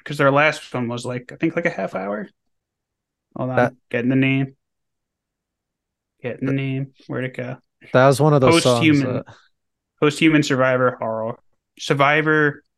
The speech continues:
Speaker 1: Survi-,
Speaker 2: <laughs>
Speaker 1: post-human survival horror. There we go. It was a thirty-two minute E P with nine songs.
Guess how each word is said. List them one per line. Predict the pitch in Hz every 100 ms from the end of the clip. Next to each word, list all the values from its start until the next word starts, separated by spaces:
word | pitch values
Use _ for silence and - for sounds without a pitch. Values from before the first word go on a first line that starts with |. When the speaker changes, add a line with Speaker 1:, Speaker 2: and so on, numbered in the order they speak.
| _ -
Speaker 1:
Survi-, | - 135 135 - - - _ _ _ -
Speaker 2:
<laughs> | - 185 - 190 214
Speaker 1:
post-human | 175 214 208 233 170 190 190 156 143 139 -
survival | - 156 139 139 143 139 139
horror. | 135 - 139 131 113 - _
There | - 123 120
we |
go. | 117 117 127 _ _ _ _ _ _ _ _ _ _ _ _
It | 151
was |
a | 143
thirty-two | 135 156 147 160
minute | 143 135
E | 127
P | 123 120 135 _ -
with | 135
nine | 127 123 117
songs. | 123 117 113